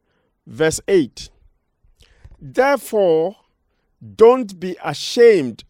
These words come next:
of the testimony of our Lord, nor of me, his prisoner, but share with me in the sufferings for the gospel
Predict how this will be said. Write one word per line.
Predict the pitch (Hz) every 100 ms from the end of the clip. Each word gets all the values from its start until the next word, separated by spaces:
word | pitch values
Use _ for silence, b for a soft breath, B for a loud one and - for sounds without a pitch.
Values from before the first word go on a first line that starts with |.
| _
of | 147 135
the | 139
testimony | - - 202 - 202 190 190 185 190 151
of | 143 156
our | 135 135
Lord, | 139 143 120 - - _ _ _ _ _ _ _ _ _ _ _ _ _ 131
nor | 139 151 151 170 196 - -
of | 147 -
me, | 156 175 220 180
his | 117 147 135
prisoner, | - 226 170 160 110 - _ _ _ _ _ _ _ _ _ _ _ _
but | - 147
share | - - 262 247 254 240
with | 196 180 -
me | 214 208 160 156 -
in | 165 156
the | 151
sufferings | 147 - 226 226 - 214 214 208 -
for | - 170
the | 156
gospel | 131 196 202 - - 123 113